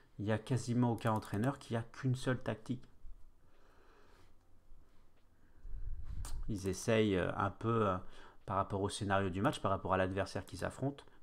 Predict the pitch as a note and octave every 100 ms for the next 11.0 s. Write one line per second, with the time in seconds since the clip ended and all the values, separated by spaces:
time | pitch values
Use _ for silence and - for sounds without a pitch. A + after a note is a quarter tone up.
0 | - F2+ A#2 G#2+ A2+ - G#2 - F#2 F2+
1 | - - B2 A#2+ A2+ G2+ F2 - - -
2 | - - - - - - - - - -
3 | - - G2 F2+ G2 G2 A#2+ A2 G2 -
4 | G#2 A2+ G2+ F#2+ - F#2+ A2 G2+ G#2 G#2+
5 | G2+ F#2 G2 - F#2+ F2+ E2+ G2+ B2+ B2+
6 | - - - - - - - - - A#2+
7 | B2 - C#3 - - - - - - -
8 | G2 G2 F#2+ A2+ G2+ G2+ F2 F2+ G#2 G#2
9 | E2+ - - - - - - G2+ F#2+ F#2+
10 | A2 F#2+ F#2+ F2 D#2+ E2 F#2+ E2+ E2+ -